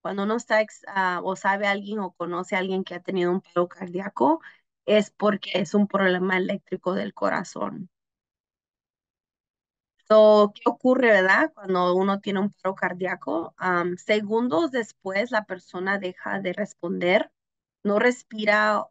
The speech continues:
am, o solo deja, am, y también esto puede dejar que la persona,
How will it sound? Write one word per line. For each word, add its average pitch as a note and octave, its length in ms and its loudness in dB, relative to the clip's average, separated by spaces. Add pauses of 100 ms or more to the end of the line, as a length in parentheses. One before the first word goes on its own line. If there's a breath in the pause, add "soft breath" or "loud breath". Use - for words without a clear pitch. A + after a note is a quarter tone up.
am, F3+ 480 -4 (340)
o F3+ 540 2
solo G3 420 -4
deja, F#3+ 720 -4 (300)
am, F3 420 -8 (140)
y G#3 140 -20
también F#3+ 360 -4
esto G3+ 280 -8
puede F#3+ 460 0
dejar F3+ 440 -8
que F3+ 120 -6
la F3+ 140 -4
persona, F3 680 -8